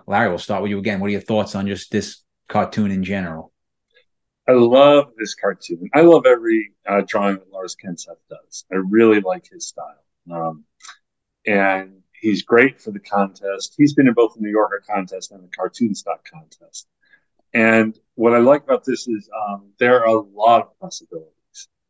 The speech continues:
Speaker 2: uh, a lot of really strong
Speaker 1: But are, are
Speaker 2: possibilities.
Speaker 1: there a lot of new possibilities? In other words, we've had many cavemen cartoons. I-, if you just look at caption contests in general,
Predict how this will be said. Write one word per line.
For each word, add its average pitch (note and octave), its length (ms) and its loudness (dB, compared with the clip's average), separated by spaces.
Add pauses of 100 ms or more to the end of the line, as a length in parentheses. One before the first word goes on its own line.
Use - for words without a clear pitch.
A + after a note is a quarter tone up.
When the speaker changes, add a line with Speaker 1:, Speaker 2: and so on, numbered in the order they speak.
(180)
Speaker 2:
uh, F#2 260 -6
a G2+ 40 -4
lot G2 220 4
of F2+ 120 -14
really F#2+ 180 -10
strong - 480 -10 (1120)
Speaker 1:
But C#3+ 140 2
are, D3+ 40 6
are - 40 6
Speaker 2:
possibilities. D3+ 260 2
Speaker 1:
there E3+ 140 6
a E3 60 6
lot E3 220 2
of C3+ 340 0
new C#3 280 -2
possibilities? F2+ 840 -8 (240)
In A2+ 100 -4
other A#2 100 2
words, G#2+ 140 0
we've B2+ 180 0
had A#2 300 -4
many B2+ 280 -2
cavemen G2 840 -8
cartoons. G2 800 -6 (360)
I-, F#2 400 -14
if G#2 180 -14
you G#2 100 -6
just A2+ 260 -8
look A#2 180 -4
at - 100 -10 (120)
caption A#2 420 -4
contests A2 640 -10
in G#2 140 -6
general, F2+ 580 -8